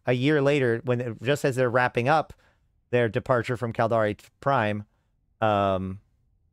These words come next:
they are also leaving Intaki. So they really are focusing on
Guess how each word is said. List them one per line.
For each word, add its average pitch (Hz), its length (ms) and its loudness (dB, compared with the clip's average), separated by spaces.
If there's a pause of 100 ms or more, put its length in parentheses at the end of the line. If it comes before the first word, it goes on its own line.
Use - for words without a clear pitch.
(360)
they 107 640 -2 (1700)
are 107 260 0
also 117 380 0
leaving 107 360 -4
Intaki. 110 440 -4
So - 140 -6
they 127 160 -2
really 151 340 2
are 135 220 2
focusing 127 720 -4
on 113 580 0